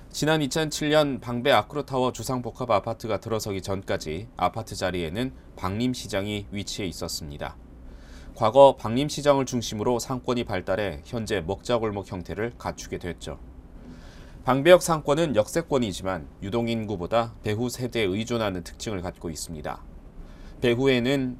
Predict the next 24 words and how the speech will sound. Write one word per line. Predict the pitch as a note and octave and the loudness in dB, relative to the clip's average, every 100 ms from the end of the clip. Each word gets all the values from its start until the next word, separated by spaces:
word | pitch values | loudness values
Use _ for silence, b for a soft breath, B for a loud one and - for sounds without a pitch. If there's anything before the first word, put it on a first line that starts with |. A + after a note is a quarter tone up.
| - | -2
빌라와 | B2 B2+ A#2 G#2 B2+ F2+ | 2 8 8 8 6 4
아파트를 | G2+ A#2 - G#2+ | 0 -6 -6 -6
비롯해 | G2+ F#2+ - D2+ F#2 B2+ | -4 -4 -4 -8 -10 -12
중산층 | - A#2 A#2 B2 - A2 E2 | -8 -4 -2 -2 -2 -6 -6
주거지역이 | A#2 A#2+ B2 A2+ F2 A2 C3 - | -2 0 0 0 0 0 -4 -6
자리 | G#2 F#2+ | -8 -6
잡고 | F2 - G#2 | -6 -6 -8
있으며 | E2+ - F2 C#2 D#2+ B B - | -8 -8 -6 -6 -8 B B 0
일반 | A#2+ B2 A#2+ | 4 4 2
사무실도 | - A2 G2+ - E2 A2+ C3 - | 0 -4 -6 -6 -6 -4 -4 -6
적지 | F2 - F#2+ | -10 -4 -4
않이 | F#2 | -4
있습니다. | D#2 - D2+ C2 - - - - - - - - B B B B B - | -8 -10 -10 -12 -14 -18 -18 -14 -14 -14 -16 -18 B B B B B -2
방배역 | C3 B2+ D#3+ D#3+ | 2 4 4 4
대로변에는 | C#3+ D3+ D3 C#3+ C#3 D#3+ C#3+ F#2 | 6 6 6 4 4 2 -2 -4
병원과 | A#2 A2+ B2+ B2+ B2+ B2 | 2 4 4 4 6 6
학원, | - D#3 A2+ F2+ A#2 | 6 2 4 2 -2
사무실 | - A#2 A#2 G#2+ F#2+ | -2 0 0 -4 -2
등 | B2 A#2+ - - | 0 -2 -6 -4
다양한 | G#2 A2 C3+ C#3+ | 0 2 4 2
점포들이 | B2 A2 G#2 G#2+ A#2 | 0 -4 -4 -4 -2
자리 | G#2+ G2+ | -2 -2
잡고 | F2+ - E2+ | -4 -4 -6
있고 | - C#2 C#2+ | -6 -10 -10